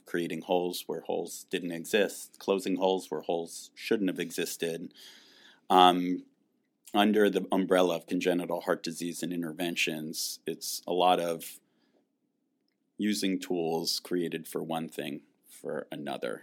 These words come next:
So a good understanding of the engineering and products, and I work with industry to that effect.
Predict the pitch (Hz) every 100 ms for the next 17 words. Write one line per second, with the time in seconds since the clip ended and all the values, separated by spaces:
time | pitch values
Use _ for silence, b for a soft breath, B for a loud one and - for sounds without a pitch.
0 | - - - 76 80 78 85 82 82 71
1 | 78 78 76 - 73 78 80 78 - 80
2 | 78 - 82 92 90 85 85 80 143 113
3 | 98 - 85 87 87 - 78 85 90 80
4 | - 76 80 _ _ _ - 78 73 -
5 | 95 - _